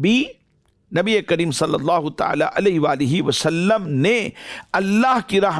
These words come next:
میں موت کی تمنا کی ہے، حالانکہ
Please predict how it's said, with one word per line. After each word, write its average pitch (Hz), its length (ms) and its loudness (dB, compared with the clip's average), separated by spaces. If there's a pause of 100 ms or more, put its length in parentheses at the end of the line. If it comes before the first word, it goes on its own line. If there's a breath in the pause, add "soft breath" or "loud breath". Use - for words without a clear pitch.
میں 208 120 4 (140)
موت 190 400 2
کی 196 100 0 (160)
تمنا 139 480 0 (360)
کی 196 260 2 (120)
ہے، 104 160 -2 (440)
حالانکہ 160 420 0